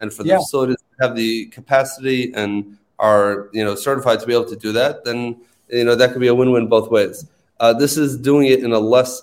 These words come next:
Speaker 1: aggressive way. In other words, the immediate payoff, I think, is not as substantial, not as exciting,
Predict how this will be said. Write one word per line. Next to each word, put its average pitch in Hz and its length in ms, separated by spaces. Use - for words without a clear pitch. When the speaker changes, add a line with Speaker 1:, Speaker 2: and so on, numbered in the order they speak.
Speaker 1:
aggressive 113 640
way. 101 260
In 117 80
other 131 140
words, 127 120
the 127 220
immediate 147 540
payoff, 117 520
I 117 80
think, 120 240
is 110 160
not 123 300
as 117 280
substantial, 117 600
not 143 200
as 131 140
exciting, 110 720